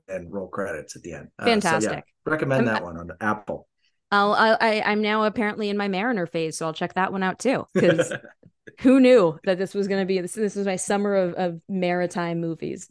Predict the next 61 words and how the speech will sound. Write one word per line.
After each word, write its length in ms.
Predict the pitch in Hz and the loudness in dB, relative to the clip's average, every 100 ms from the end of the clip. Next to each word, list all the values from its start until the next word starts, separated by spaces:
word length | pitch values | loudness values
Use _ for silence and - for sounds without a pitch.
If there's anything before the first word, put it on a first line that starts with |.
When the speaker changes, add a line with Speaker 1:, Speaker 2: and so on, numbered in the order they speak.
| _ | _
Speaker 2:
Well, 320 | - 262 262 _ _ - | 2 2 2 _ _ 0
thank 200 | 466 480 | 2 2
you 80 | |
so 140 | 294 202 | 0 -2
much 160 | 185 | -4
for 100 | - | -4
coming 220 | 190 180 175 | -2 0 2
on 160 | 170 | 0
and 80 | 175 | 0
talking 260 | 180 170 175 | 0 0 0
about 100 | 170 | 2
Waterworld 380 | 202 202 208 | 4 4 4
with 180 | 208 208 | 4 2
me. 260 | 214 208 208 | 2 -2 0
Is, 280 | - 202 - - - - - | 0 0 -2 -12 -20 -10 0
is 100 | 240 | 2
there 140 | 285 | 2
anything 240 | 320 339 320 | 2 2 0
else 160 | 320 | -4
you 60 | 294 | -2
want? 220 | 269 254 | -2 -2
Are 60 | 226 | -2
there 180 | 226 - | -2 -2
any 200 | 302 330 | -2 -2
other 140 | 311 | -2
things 240 | 285 269 254 | -2 0 0
that 80 | 240 | 0
you 100 | 214 | -2
would 100 | 185 | -4
just 160 | 190 | -6
be 80 | 220 | -2
like, 200 | 196 - | -2 -2
"Ugh, 100 | 208 - - | -6 -8 -8
I 60 | 196 | -8
can't 240 | - 180 | -6 -2
walk 180 | 202 196 | -2 0
away 140 | 190 | -2
from 160 | 180 185 | -2 -4
this 140 | 175 | -4
without 200 | 180 170 | -2 -4
talking 300 | - 180 - | 0 -2 0
about 240 | 180 170 - _ | 0 0 -2 _
this 240 | 185 185 - | -4 -4 -6
with 120 | 175 | -2
Waterworld" 560 | 175 175 185 190 180 | 0 0 2 0 -2
that 180 | 175 165 | -4 -6
we 120 | - 175 | -4 -4
haven't 300 | 160 165 - | -4 -6 -6
covered? 320 | 214 220 226 | -4 -2 -2
I 60 | |
feel 140 | 196 233 | 0 -2
like 120 | 196 | 0
we've 180 | 180 175 | -4 -2
done 320 | 180 165 160 - _ _ _ | -4 -2 -6 -12 _ _ _
a 80 | 196 | -4
far-reaching 640 | 180 - 190 175 175 175 175 | -2 2 2 2 -2 -4 -4
conversation, 680 | 180 160 165 165 151 156 | -4 -4 -4 -6 -6 -6
maybe 240 | 170 233 220 | -2 0 0
the 180 | 185 | -2
definitive 540 | 175 170 - 180 160 147 | -4 -8 -6 -6 -6 -8
Waterworld 560 | 156 147 165 165 156 | -8 -6 -6 -6 -8